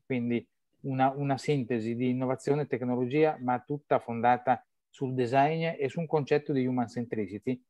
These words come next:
che deve essere sempre al centro. Come lo facciamo? Faccio l'esempio di due settimane fa, dove c'era ancora Pierpaolo che guidava le, le danze. Abbiamo fatto un lancio con un'altra azienda italiana di un prodotto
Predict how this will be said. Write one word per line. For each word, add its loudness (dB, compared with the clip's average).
che 0
deve 2
essere 0
sempre -4
al -4
centro. -4
Come 8
lo 8
facciamo? 4
Faccio 0
l'esempio 0
di -6
due 2
settimane -2
fa, 2
dove 2
c'era -2
ancora -2
Pierpaolo 2
che -4
guidava 4
le, 2
le 0
danze. 2
Abbiamo 0
fatto 0
un 0
lancio -2
con -6
un'altra 2
azienda 0
italiana 0
di -6
un -6
prodotto -2